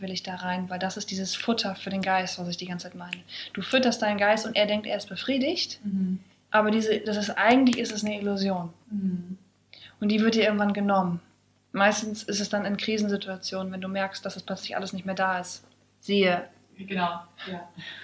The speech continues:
Speaker 1: Lockdown zwei Punkt null oder
Speaker 2: Ja.
Speaker 1: eins Punkt null, ne? Also das, was wir aktuell haben.
Speaker 2: Ja.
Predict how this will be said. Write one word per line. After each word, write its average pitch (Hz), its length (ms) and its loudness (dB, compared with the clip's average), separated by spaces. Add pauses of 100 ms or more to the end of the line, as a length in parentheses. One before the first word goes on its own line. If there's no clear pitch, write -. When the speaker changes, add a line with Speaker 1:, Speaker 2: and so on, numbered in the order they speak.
(220)
Speaker 1:
Lockdown 208 460 12
zwei 208 220 12
Punkt 214 280 6
null 226 260 12
oder 220 80 8
Speaker 2:
Ja. 214 140 12
Speaker 1:
eins 220 280 12
Punkt 233 180 6
null, 233 320 10
ne? - 220 0
Also 220 420 8
das, 214 180 6
was 208 160 -6
wir 196 160 2
aktuell - 380 0
haben. 226 300 8
Speaker 2:
Ja. 190 240 0